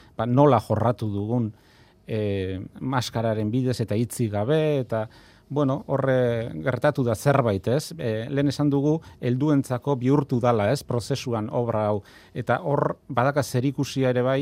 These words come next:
e, ze-, zela, ero ze-, zeren bitartez gertatu den hori. E, maskara bat erabil-, e,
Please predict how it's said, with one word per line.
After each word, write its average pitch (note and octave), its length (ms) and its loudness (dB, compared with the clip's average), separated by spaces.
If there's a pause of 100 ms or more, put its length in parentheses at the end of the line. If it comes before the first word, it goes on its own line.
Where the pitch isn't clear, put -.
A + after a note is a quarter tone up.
e, A2+ 160 -10
ze-, - 260 -8
zela, C3+ 540 0
ero A#2 120 0
ze-, - 240 -10
zeren D3+ 640 -2
bitartez A#2 600 2
gertatu A2+ 440 -2
den G2+ 160 -2
hori. G2+ 220 -4 (500)
E, A2+ 320 -2
maskara D3+ 760 0
bat C#3+ 220 2
erabil-, C#3 480 0
e, D3 140 -6